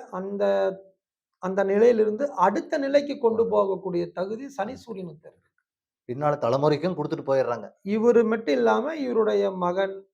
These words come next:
Speaker 1: இவருடைய பேர குழந்தைங்க வரைக்கும்
Speaker 2: கூடாது.
Speaker 1: ஒருத்தர் தொழிலை கவனிக்கிறாருன்னா, சனி சூரியன், சனி குரு இவங்க ரெண்டு பேர்த்துக்கு தான் அதிகமான பங்குகள் இருக்கு. அடுத்த தலைமுறைகளும் வந்து அந்த தொழிலை கவனிக்கிறாங்கன்னா அந்த காம்பினேஷன் தான் மெயினான ஒரு காம்பினேஷன்.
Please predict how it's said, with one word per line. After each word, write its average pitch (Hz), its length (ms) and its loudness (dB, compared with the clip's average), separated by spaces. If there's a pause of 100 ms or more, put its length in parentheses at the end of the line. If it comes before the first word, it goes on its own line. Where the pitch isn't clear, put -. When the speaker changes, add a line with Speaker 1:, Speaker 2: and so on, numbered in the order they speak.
(100)
Speaker 1:
இவருடைய 180 680 -2
பேர 185 280 2
குழந்தைங்க 180 600 -4
வரைக்கும் 165 280 -6
Speaker 2:
கூடாது. 143 320 -4
Speaker 1:
ஒருத்தர் 185 460 -2
தொழிலை 214 320 -4
கவனிக்கிறாருன்னா, 170 800 -4 (840)
சனி 214 360 -2
சூரியன், 214 540 -6 (400)
சனி 196 340 -4
குரு 170 200 -4 (200)
இவங்க 175 240 -2
ரெண்டு 208 260 0
பேர்த்துக்கு 247 440 2
தான் 285 240 0
அதிகமான 285 640 -6
பங்குகள் 208 480 -8
இருக்கு. 151 160 -20 (920)
அடுத்த 226 340 4
தலைமுறைகளும் 285 800 0
வந்து 240 280 0
அந்த 240 140 2
தொழிலை 233 340 0
கவனிக்கிறாங்கன்னா 220 760 -4
அந்த 220 240 -8
காம்பினேஷன் 190 640 -8
தான் 226 240 -12
மெயினான 202 440 -10
ஒரு 165 160 -10
காம்பினேஷன். - 560 -20